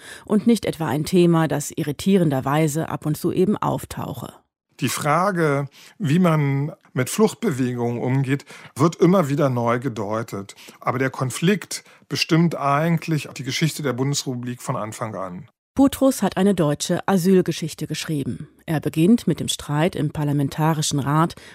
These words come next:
Speaker 1: neunzehnhundertachtundvierzig über den Artikel sechzehn Absatz zwei Satz zwei, politisch Verfolgte genießen Asylrecht. Und zeigt dann entlang der Debatten etwa über die Ungarn-Flüchtlinge neunzehnhundertsechsundfünfzig oder über die vietnamesischen Boat People Ende der siebziger,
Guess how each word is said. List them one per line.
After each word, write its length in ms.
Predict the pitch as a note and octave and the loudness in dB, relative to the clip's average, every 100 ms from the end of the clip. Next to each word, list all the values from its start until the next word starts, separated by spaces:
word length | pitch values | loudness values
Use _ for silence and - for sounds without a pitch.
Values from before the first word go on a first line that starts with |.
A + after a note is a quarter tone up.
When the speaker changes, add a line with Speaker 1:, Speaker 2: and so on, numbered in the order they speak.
| - | -4
Speaker 1:
neunzehnhundertachtundvierzig 1500 | D3+ D#3+ D#3 D3+ D#3+ D3+ - D3 - C3 - F#3 - G3 - - - | 0 2 2 2 2 2 -2 -8 -4 -2 0 0 2 -2 -2 -10 -8
über 180 | F#3 F3+ | -2 4
den 120 | F#3 | 4
Artikel 400 | D#3+ - F#3 E3+ | 2 0 0 2
sechzehn 580 | D3 F#3+ - - A3+ A#3+ | 2 2 -2 -2 0 0
Absatz 460 | - - - - - | -4 -6 -8 -8 -6
zwei 320 | - D3 D#3 | -2 0 0
Satz 320 | C3+ - - | 0 -6 -6
zwei, 340 | - E3 E3 E3+ - - | 0 2 2 0 -8 -20
politisch 500 | - G#3+ G3+ G3+ A3 | 2 4 4 2 -2
Verfolgte 640 | - G#3 - D#3 D3+ - D#3+ | -2 -2 0 0 0 -2 2
genießen 540 | F3+ D#3+ C#3+ - F3 | 4 4 2 -2 0
Asylrecht. 840 | G3 D#3 E3 D#3 - - - - _ _ _ - - - | 2 4 4 2 -2 -12 -18 -20 _ _ _ -20 -20 -4
Und 120 | G3 | -2
zeigt 360 | - G3+ - - | 2 0 0 0
dann 200 | G#3+ C4+ | 2 2
entlang 360 | D#3+ D3+ G3 G3+ | 2 2 2 2
der 100 | D3+ | 0
Debatten 440 | D3+ F3 - D3+ | 0 -2 -2 -4
etwa 300 | - - D#3+ | -4 -6 -4
über 180 | B2 D3+ | -2 -2
die 120 | D3+ | 0
Ungarn-Flüchtlinge 1000 | - G#3+ F3 D#3 - G3+ - F3 F3+ F#3 | 4 6 6 2 2 2 2 0 2 2
neunzehnhundertsechsundfünfzig 1500 | E3 D#3 D#3+ D#3+ D#3+ D3+ D3+ - C#3+ - G3 - G3+ G3 - - - | 2 0 -2 0 0 -2 -4 -6 -2 2 2 2 0 0 -4 -20 -6
oder 340 | - G#3+ A#3+ G#3+ | 0 4 4 2
über 160 | E3+ | 0
die 140 | E3 D#3+ | -2 -2
vietnamesischen 760 | E3 D#3 E3 F3+ E3 - D#3+ | -2 0 2 4 2 -2 0
Boat 280 | F3 G#3 - | 2 2 0
People 340 | E3+ - D#3 | -6 -4 -4
Ende 260 | - F#3 F3 | 0 2 2
der 160 | E3 | 2
siebziger, 560 | D#3 A3 - A3 G3+ | 0 -2 -2 0 2